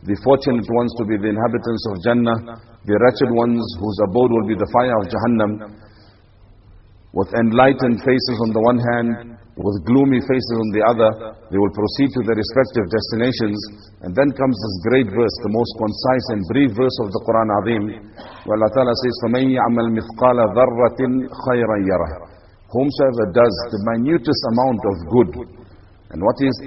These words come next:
dharra? A minute amount of good. Some mufassirin, commentators have said, أَصْغَرُ النَّمْلَةِ, the smallest known ant species. Some define it as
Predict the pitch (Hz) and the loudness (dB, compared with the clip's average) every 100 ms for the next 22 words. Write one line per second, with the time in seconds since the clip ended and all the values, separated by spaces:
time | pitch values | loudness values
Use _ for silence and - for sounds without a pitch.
0 | 131 87 123 131 101 104 107 101 - - | -12 0 4 4 4 0 0 -14 -16 -20
1 | - - 95 107 110 123 139 120 117 117 | -20 -10 -4 0 2 2 2 2 2 2
2 | 113 95 90 120 120 123 - - - _ | 0 -4 0 0 0 -12 -16 -20 -20 _
3 | - 131 123 117 - 117 120 113 120 107 | -4 0 2 2 -2 -4 -2 -2 -2 -2
4 | 110 104 95 120 113 95 98 - 120 - | -2 -4 -2 -2 -2 -4 -4 0 -2 2
5 | 139 - 117 117 113 113 123 127 123 113 | -2 2 0 2 0 0 0 0 -2 -4
6 | 127 - - - 85 107 - 127 143 151 | -14 -18 -20 -20 -10 -8 -6 -2 2 2
7 | 127 - 123 113 127 135 131 135 135 127 | 2 -2 -4 0 2 2 0 -2 -4 -2
8 | 135 - 85 104 92 85 87 78 - - | -2 -2 -4 -4 -2 -6 -6 -10 -16 -20
9 | - _ - - 131 127 113 104 131 135 | -20 _ -18 -2 0 0 -2 2 2 2
10 | 110 113 123 | -2 -2 -2